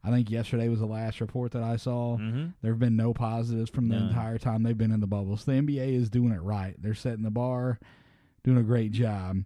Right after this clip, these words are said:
Speaker 1: We are going to, obviously, we're talking a little bit about bubble stuff. We're gonna do a post game here. We got the, uh, the Grizzlies clinching their play-in spot, one nineteen, one oh six over the Giannis-less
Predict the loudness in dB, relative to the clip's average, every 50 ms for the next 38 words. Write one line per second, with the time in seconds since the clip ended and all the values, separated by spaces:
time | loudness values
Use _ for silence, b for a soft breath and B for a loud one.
0 | _ b b b b b b b b b -4 -2 -2 0 0 -2 -2 -2 0 0
1 | 2 2 2 2 0 0 0 0 0 2 2 0 0 0 -2 -2 -2 -2 -2 -2
2 | -2 -2 0 0 2 2 2 4 4 4 4 4 4 4 2 2 2 0 0 0
3 | 0 0 0 0 -2 -4 -4 -6 -4 -4 -4 -6 -4 -2 0 2 4 4 4 4
4 | 2 2 0 -2 -2 -2 -2 -2 -2 0 2 4 4 4 2 2 0 -2 -2 -2
5 | -2 -2 -4 -4 -4 -4 -2 -2 -2 -2 0 -2 0 2 2 0 0 0 -2 -4
6 | -2 -2 -2 -4 -6 -8 -14 -20 b b b b b b b b b b b b
7 | b b b b b b -2 2 4 4 4 4 2 2 2 2 2 2 0 0
8 | -2 -2 -2 0 0 2 2 4 4 2 0 -2 -6 -6 -6 -4 -6 -8 -8 -8
9 | -6 -4 -2 -2 -2 -2 -2 -2 -2 -4 -4 -4 -4 -2 0 0 2 2 2 2
10 | 2 0 0 0 0 -2 -4 -4 -4 -4 -4 -4 -6 -12 -12 -6 -4 -4 -2 -2
11 | 0 -2 -2 0 0 -2 -2 0 0 0 0 0 0 0 0 -2 -2 -6 -12 -18
12 | -20 -20 -20 _ -14 -10 -8 -6 -4 -4 -4 -6 -8 -10 -16 -18 -18 -20 -20